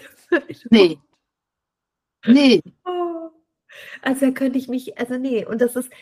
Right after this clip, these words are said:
Speaker 1: das ist ja so ein Stichwort, man, man kann jetzt drüber schmunzeln, aber wenn man über die Selbstbestimmung eines Hundes redet, aber also im Sinne, dass man da Respekt, das respektiert, dass das eben ein Tier und ein Hund ist und eben nicht,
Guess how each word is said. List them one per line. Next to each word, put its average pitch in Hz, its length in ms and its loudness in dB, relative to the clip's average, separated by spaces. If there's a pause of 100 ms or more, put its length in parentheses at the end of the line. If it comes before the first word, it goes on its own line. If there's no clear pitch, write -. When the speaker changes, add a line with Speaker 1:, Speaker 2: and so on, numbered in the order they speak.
(240)
Speaker 1:
das 220 320 0
ist 247 160 -6
ja 240 100 2
so 226 100 -4
ein 220 100 -6
Stichwort, 233 560 -6
man, 214 280 -8
man 190 240 -8
kann 220 160 -8
jetzt 202 220 -6
drüber 196 260 0
schmunzeln, 220 640 0
aber 190 480 -6
wenn 190 140 -6
man 190 160 -2
über 185 260 0
die 180 160 -2
Selbstbestimmung 220 920 0
eines 185 340 -6
Hundes 269 400 -2
redet, 185 400 -4
aber 196 240 0 (420)
also 196 280 0 (300)
im 202 160 -4
Sinne, 202 260 0
dass 196 180 2
man 185 340 -2
da 190 120 0
Respekt, 180 720 -6 (200)
das - 340 -6
respektiert, 190 1200 0
dass 196 160 2
das 208 220 -2
eben 220 280 0
ein 185 300 -4 (140)
Tier 294 400 2
und 190 160 -4
ein 196 180 -6
Hund 277 240 0
ist 175 240 -4
und 190 200 -4
eben 208 280 -4
nicht, 240 300 -4